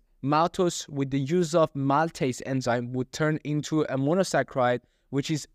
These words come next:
two glucose. Sucrose would turn into one glucose, one fructose, and lactose would turn into one glucose, one galactose by the use of lactase.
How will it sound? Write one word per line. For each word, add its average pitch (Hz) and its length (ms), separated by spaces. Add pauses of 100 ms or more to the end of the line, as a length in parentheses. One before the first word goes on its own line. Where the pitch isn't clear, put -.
two 196 180
glucose. 139 560 (420)
Sucrose 214 520
would 160 120
turn 175 220
into 151 160
one 180 240
glucose, 190 500
one 175 280
fructose, 131 480 (340)
and 135 220
lactose 175 500
would 131 220
turn 170 200
into 151 200
one 156 240
glucose, 190 420
one 151 200
galactose 139 460 (240)
by 120 160
the 123 80
use 120 200
of 110 120
lactase. - 540